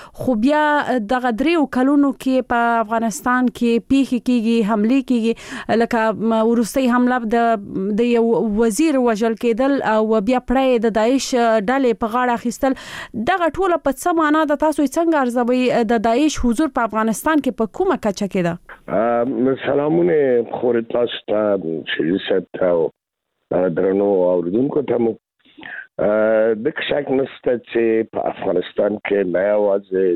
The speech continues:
Speaker 2: د داعش ډله، بلکې مختلفې نورې، اه، تروریستي یا حداقل د تروریستي او افراطي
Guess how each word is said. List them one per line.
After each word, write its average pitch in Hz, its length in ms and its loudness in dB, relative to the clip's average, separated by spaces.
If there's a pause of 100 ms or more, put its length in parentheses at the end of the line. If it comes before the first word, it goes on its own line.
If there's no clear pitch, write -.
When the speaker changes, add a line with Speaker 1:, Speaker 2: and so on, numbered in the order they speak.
Speaker 2:
د 85 40 -12 (120)
داعش 57 360 0 (300)
ډله، 107 260 0 (640)
بلکې 117 400 -2 (300)
مختلفې 110 880 0 (180)
نورې، 120 360 2 (580)
اه، - 220 0 (120)
تروریستي 117 720 0 (160)
یا 107 300 2
حداقل 98 680 -2
د 117 60 -4 (200)
تروریستي 127 960 0 (540)
او 101 120 2 (160)
افراطي 107 800 0